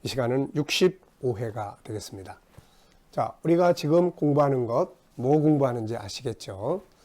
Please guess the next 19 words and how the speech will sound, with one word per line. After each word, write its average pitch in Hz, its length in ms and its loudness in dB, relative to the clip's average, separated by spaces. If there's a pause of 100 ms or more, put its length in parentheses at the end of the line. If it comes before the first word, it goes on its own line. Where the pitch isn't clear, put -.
(360)
자, 104 240 -10 (240)
예수를 180 580 2 (160)
잘못 143 580 0
알고 139 380 -2
잘못된 143 560 -2
걸 208 180 2 (100)
구하러 120 440 -4
온 110 220 -6
사람들에 104 680 -6 (640)
대한 123 320 -8
이야기를 113 580 -6
하고 143 360 -8
있습니다. 117 480 -8 (680)
자, 117 200 -2
여기서 190 260 4
지난 185 300 6
시간에는 175 640 2
첫 214 200 -8
번째로 160 560 -2